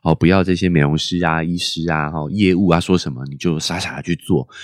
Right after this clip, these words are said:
有的时候适合自己是最重要的。所以别人是不会帮你做这些功课的，我们不能期待别人有这样的一个心，哦，这，这一些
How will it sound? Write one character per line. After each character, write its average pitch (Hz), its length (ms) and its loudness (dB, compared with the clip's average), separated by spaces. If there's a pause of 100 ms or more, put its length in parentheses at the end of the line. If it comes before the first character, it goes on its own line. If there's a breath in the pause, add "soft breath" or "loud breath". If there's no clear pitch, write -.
(160 loud breath)
有 85 100 0
的 101 80 2
时 120 100 -2
候 160 100 4
适 160 220 4
合 107 140 4
自 127 180 -2
己 127 160 -12
是 80 140 -6
最 80 160 -6
重 69 200 -6
要 64 180 -10
的。 - 180 -20 (260 soft breath)
所 - 160 2
以 - 20 0 (120)
别 101 180 8
人 160 160 8
是 - 140 0
不 - 160 -6
会 131 100 4
帮 123 240 4
你 71 100 0
做 87 200 2
这 82 100 -6
些 78 160 -4
功 71 180 -4
课 67 220 -6
的， 64 80 -8
我 73 60 -4
们 78 120 -6
不 143 120 4
能 107 120 0
期 - 280 -2
待 95 160 2
别 82 160 2
人 76 100 2
有 78 140 -2
这 - 120 0
样 78 120 4
的 73 100 -4
一 64 160 -8
个 - 160 -4
心， 65 400 -2 (320 loud breath)
哦， 62 140 -8
这， 95 160 2
这 90 260 4
一 92 60 4
些 90 340 2